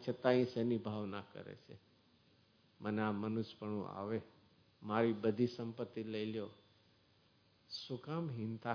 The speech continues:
કરવી છે? સ્વભાવ છે એ તો પૂર્ણ છે, એની તો વાત કોઈ અદ્ભુતતા છે. આ તો બાયથી પણ, પણ જ્યાં સુધી સંયોગ વૃત્તિ હશે, બહિર્મુખતાની વૃત્તિ હશે, ત્યારે આ ભાવ નહીં આવી શકે.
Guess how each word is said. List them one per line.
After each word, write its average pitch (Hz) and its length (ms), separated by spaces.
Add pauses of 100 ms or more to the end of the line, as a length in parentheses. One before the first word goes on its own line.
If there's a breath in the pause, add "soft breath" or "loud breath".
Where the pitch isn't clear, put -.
(100)
કરવી 98 340
છે? - 300 (1200)
સ્વભાવ 135 540
છે 156 200
એ 151 120
તો 151 160
પૂર્ણ 156 380
છે, 151 220
એની 147 180
તો 147 160
વાત 139 320
કોઈ 160 200 (240)
અદ્ભુતતા 131 680
છે. 135 140
આ 131 80
તો 151 160
બાયથી 127 720
પણ, 147 440 (1200)
પણ 160 120
જ્યાં 151 400
સુધી 180 500
સંયોગ 180 640
વૃત્તિ 143 480
હશે, 113 380
બહિર્મુખતાની 160 1300
વૃત્તિ 123 520
હશે, 135 380
ત્યારે 131 420
આ 127 120
ભાવ 113 280
નહીં 107 280
આવી - 160
શકે. - 220